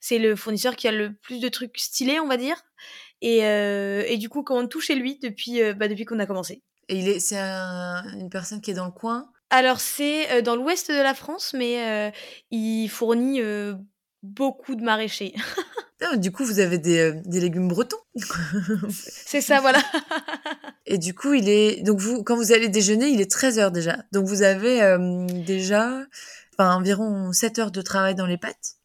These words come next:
Speaker 2: comme, heu, presque une
Speaker 1: C'est
Speaker 2: journée,
Speaker 1: ça.
Speaker 2: quoi.
Speaker 1: Alors, en gros, ouais. Bah, en gros, ouais, en été, heu, enfin, quand il fait chaud, donc pas forcément que en été, heu, on commence à six heures et on termine à treize heures.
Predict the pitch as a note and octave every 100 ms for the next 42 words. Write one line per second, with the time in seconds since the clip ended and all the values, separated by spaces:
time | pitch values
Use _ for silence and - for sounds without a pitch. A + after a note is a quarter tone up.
0 | - A3 G#3+ G3 F#3+ F#3 F3+ F3+ F3 F3
1 | - G#3 - F#3+ F3 F3+ E3+ A#3 - B3
2 | B3 C4 B3+ B3+ D4+ - B3 A3 - _
3 | _ - - - B3+ C4 B3+ B3+ E4 D4+
4 | C4+ B3 B3 C4 B3+ D4 D#4 D4 A#3+ A3+
5 | A3 G#3+ G#3+ G#3+ A3 A3+ C4 C#4 A#3+ -
6 | B3+ B3 A3+ A#3+ A3 A3+ G#3+ G#3 A3+ F#3+
7 | G#3 G#3 E4 - - - - - - A3
8 | G#3+ G#3+ - B3 B3+ B3+ B3+ A3+ B3 B3
9 | D4+ B3+ G#3 B3 B3+ C4 A#3 - A3+ A3
10 | A#3+ - -